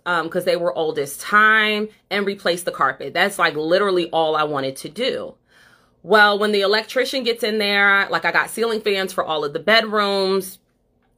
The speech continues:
and he's like, "Well, yeah, so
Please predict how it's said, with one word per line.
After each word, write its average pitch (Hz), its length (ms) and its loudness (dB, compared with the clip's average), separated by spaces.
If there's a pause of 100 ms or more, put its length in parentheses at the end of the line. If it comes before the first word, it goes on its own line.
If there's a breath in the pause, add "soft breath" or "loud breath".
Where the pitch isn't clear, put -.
(240)
and 202 220 2
he's 220 380 -4
like, 190 640 4 (840)
"Well, 175 220 4
yeah, 262 500 4
so 190 840 -2